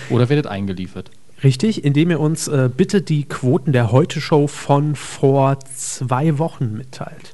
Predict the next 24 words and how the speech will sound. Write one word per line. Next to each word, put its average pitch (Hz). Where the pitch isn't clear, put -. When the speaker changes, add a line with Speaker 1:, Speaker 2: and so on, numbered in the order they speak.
Speaker 1:
Jo. 98
Speaker 2:
Also 117
Speaker 1:
Die, 107
Speaker 2:
heute 147
Speaker 1:
die 139
wir 127
in 120
der 113
letzten 110
Sendung 101
getippt 98
haben, 98
in 95
Speaker 2:
Ja, 117
Speaker 1:
Q 95
fünfunddreißig. 90
Speaker 2:
das -
wär 143
toll. 123
Sonst, 131
äh, 147
bleibt 135
der 147
Punkt 151